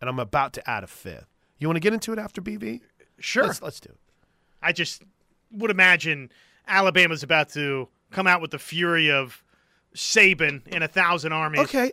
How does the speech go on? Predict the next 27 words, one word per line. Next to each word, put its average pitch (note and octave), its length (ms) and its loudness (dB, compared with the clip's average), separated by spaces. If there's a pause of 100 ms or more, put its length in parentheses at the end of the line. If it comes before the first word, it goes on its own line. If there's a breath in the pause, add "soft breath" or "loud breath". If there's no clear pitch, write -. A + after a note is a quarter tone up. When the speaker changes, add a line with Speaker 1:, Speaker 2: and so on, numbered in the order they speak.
Speaker 1:
I, G3 180 -6
I A#3+ 80 0
feel C4+ 200 0
the G3+ 100 -2
same G3 320 2
way. A#3+ 380 0 (2250)
But D#3 140 -4
Speaker 2:
What F#3+ 80 6
Speaker 1:
do F#3+ 80 6
Speaker 2:
if G3+ 40 6
Speaker 1:
they F3+ 60 8
Speaker 2:
they're F3+ 60 6
not E3+ 220 4
good? G3+ 280 2 (720)
Speaker 1:
I G3+ 100 6
mean, G#3 180 2
I, G3+ 240 6
I, G3 380 4 (1800)
let's A#3 300 4
get B3+ 180 6
into F3+ 320 4
it D3 60 6
after C#3 280 2
B A#2 200 -6
V, G2+ 180 -10
okay? C3 300 -4
Because C#3+ 360 -4